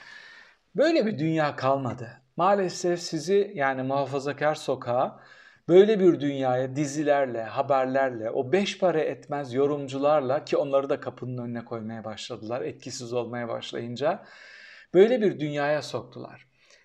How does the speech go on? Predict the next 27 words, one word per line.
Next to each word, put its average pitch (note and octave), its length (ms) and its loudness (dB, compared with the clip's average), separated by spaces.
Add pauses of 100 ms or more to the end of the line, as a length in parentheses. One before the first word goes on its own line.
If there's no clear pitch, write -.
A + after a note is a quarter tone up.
(140)
Liberal C4+ 500 8
dünyada E3+ 480 4
şöyle G#3 360 6
bir B2+ 40 -6
şey B2 260 -4
var. D#3+ 200 -2
Senin G#3+ 340 2
ekonominin E3 580 -2
çalışması D#3 640 -4
gerekiyor. C3+ 680 -2 (180)
Senin G#3 360 2
ekonomin D#3+ 520 -4
işlerse F#3 640 0
şayet D3 600 2 (320)
göç A3+ 320 12
üretmiyorsun, D3 840 -2
göçmen D3 440 -4
üretmiyorsun, C3+ 960 -6 (300)
bir F#3 140 6
fail F#3+ 360 2
state F3 460 -2
olmuyorsun, C#3+ 640 -4
çöken E3+ 480 0
başarısız E3 640 -2
bir D3 220 -2
devlet C#3+ 340 0
olmuyorsun. C3 800 -2